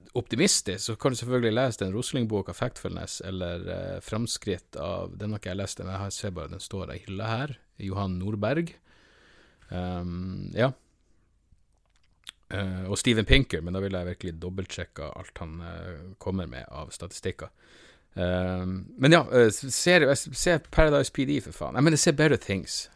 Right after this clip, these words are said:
Jeg har nevnt den flere ganger før, men, men Better Things er jo helt, eh, for meg så er det så sinnssykt, eh, feel good. Se The Marvelous Missus Maisel, hvis du ikke har sett det.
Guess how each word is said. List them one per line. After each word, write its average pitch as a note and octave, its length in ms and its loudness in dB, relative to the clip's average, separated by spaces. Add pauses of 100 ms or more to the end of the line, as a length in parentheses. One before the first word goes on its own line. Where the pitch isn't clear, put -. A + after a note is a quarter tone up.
(100)
Jeg G2+ 160 -4
har A#2 160 4
nevnt A#2+ 240 2
den F#2+ 160 -4
flere F#2+ 240 4
ganger E2+ 240 -6
før, E2+ 240 -4
men, E2+ 160 -8 (640)
men G2+ 160 0
Better A2+ 160 8
Things A2 400 2
er E2+ 60 -4
jo D2 160 -6 (180)
helt, - 320 -2
eh, G1+ 720 -10 (560)
for C3 160 0
meg C3+ 160 6
så G#2+ 160 4
er G2 80 4
det F#2+ 160 4
så F2+ 140 -6 (100)
sinnssykt, - 720 -4
eh, - 320 -10
feel F2 320 -6
good. - 160 -6
Se C#3+ 160 6
The C#3 160 6
Marvelous B2+ 320 6
Missus A2 320 0
Maisel, A2+ 380 2
hvis - 100 -10
du F#2 80 -10
ikke D#2+ 80 -8
har - 140 -6
sett E2+ 180 -6
det. E2+ 140 -8